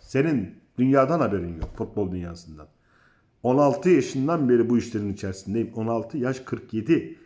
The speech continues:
Kırk yediden on altıyı çıkar, geriye çıkar rakam böyle iki senin yaşın çıkar belki.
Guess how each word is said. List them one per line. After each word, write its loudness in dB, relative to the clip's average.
Kırk -4
yediden -2
on 0
altıyı 0
çıkar, -8
geriye 2
çıkar -4
rakam -2
böyle 2
iki -4
senin -4
yaşın -2
çıkar -6
belki. -12